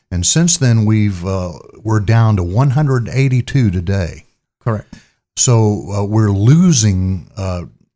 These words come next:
Speaker 1: Catholic chaplains, uh, in the military. And, um, we have a chronic shortage, a shortage that has existed and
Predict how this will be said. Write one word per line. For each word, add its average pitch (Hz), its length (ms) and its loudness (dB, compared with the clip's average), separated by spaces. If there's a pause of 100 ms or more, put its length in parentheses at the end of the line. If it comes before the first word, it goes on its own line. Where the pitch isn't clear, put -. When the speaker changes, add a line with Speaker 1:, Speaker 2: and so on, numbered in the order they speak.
(120)
Speaker 1:
Catholic 107 420 -2
chaplains, 92 720 -4
uh, 87 360 -10
in 107 140 -2
the 95 60 -2
military. 87 720 -6 (600)
And, 107 540 0
um, 98 560 -6
we 117 220 0
have 120 180 2
a 98 220 -4 (180)
chronic 131 400 0
shortage, 120 500 -4
a 82 60 -12
shortage 120 540 -2
that 98 260 -4
has 95 240 -4
existed 117 640 -2
and 92 280 -2